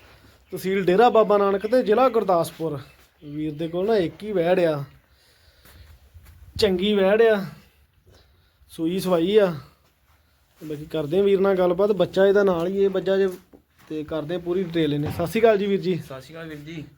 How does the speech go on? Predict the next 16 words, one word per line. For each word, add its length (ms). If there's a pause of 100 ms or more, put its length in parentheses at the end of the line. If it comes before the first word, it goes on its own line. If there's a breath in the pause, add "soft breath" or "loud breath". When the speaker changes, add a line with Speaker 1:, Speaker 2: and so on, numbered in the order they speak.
(100)
Speaker 1:
ਹੋਰ 120
ਸੁਣਾਓ, 240
ਠੀਕ 220
ਠਾਕ 160
ਜੀ? 80
Speaker 2:
ਵਧੀਆ, 300
ਵਧੀਆ, 200
ਤੁਸੀਂ 200
ਸੁਣਾਓ? 280 (260)
Speaker 1:
ਤੇ 260
ਨਾਮ 280
ਦੱਸੋ। 360 (180)
Speaker 2:
ਨਾਮ 320
ਬਲਦੇਵ 320
ਸਿੰਘ 300
ਜੀ। 180